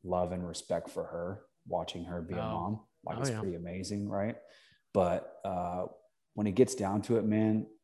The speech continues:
Speaker 1: every day is long. You know, like, every day it's a grind, and, like,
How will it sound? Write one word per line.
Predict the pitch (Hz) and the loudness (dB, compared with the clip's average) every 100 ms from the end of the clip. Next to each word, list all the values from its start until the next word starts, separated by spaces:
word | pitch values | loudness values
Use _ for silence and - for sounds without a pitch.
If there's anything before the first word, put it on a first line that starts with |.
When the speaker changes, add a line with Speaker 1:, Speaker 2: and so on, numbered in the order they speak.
| _ _ _ 104 | _ _ _ 0
Speaker 1:
every | 117 113 95 87 90 87 | 2 2 0 -2 -2 -2
day | 82 87 87 80 - - | -2 -2 -2 -6 -10 -10
is | 90 85 | -6 -4
long. | 82 87 82 76 - _ _ _ _ _ _ _ _ _ _ | -2 0 -2 -4 -10 _ _ _ _ _ _ _ _ _ _
You | 90 | -4
know, | 87 87 95 | -2 0 2
like, | 87 82 - | 0 -2 0
every | 101 98 98 | 2 2 2
day | 92 92 90 90 | 4 4 2 0
it's | 90 87 | -2 -4
a | |
grind, | 85 87 90 92 92 90 92 - _ _ _ _ - | -4 0 0 2 0 -2 -6 -12 _ _ _ _ -8
and, | 92 85 82 82 82 - _ _ 90 | -4 -4 -2 -4 -4 -8 _ _ -4
like, | 85 | -4